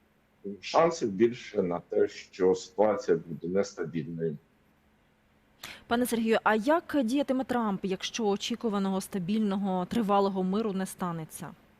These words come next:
Speaker 1: А зробить вигляд, що він свою справу зробив, а ви там розбираєтесь. Швидше за все.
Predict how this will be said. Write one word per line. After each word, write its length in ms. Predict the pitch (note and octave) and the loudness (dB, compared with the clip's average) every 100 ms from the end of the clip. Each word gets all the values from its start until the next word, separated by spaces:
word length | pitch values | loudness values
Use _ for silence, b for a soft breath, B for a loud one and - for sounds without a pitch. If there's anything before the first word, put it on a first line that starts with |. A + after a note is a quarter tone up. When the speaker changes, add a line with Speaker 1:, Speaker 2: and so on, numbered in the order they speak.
| _ _ _ _ _ _ _ _ _ _ _ _ _ | _ _ _ _ _ _ _ _ _ _ _ _ _
Speaker 1:
А 120 | C4 | 0
зробить 360 | C4+ A#3 - - | 4 4 6 6
вигляд, 320 | E3 D3+ - | 6 6 2
що 320 | - - F#2 - - _ A2+ | -2 -2 -2 -4 -20 _ 0
він 120 | A2+ | 0
свою 240 | - A2 | 2 2
справу 380 | G#2 A2+ A2 G#2+ | 2 4 4 4
зробив, 440 | G2+ G#2+ A#2+ G#2 | 4 4 6 4
а 40 | F2+ | 4
ви 120 | F2+ | 2
там 160 | - F2+ | -2 -2
розбираєтесь. 840 | F#2 - - F2 G2+ - - - - _ _ _ _ _ _ _ _ | -4 -10 -2 0 0 -4 -10 -18 -20 _ _ _ _ _ _ _ _
Швидше 420 | - - G#2 - F#2 | -10 -2 0 2 4
за 140 | G2 | 4
все. 220 | F#2+ - | 4 0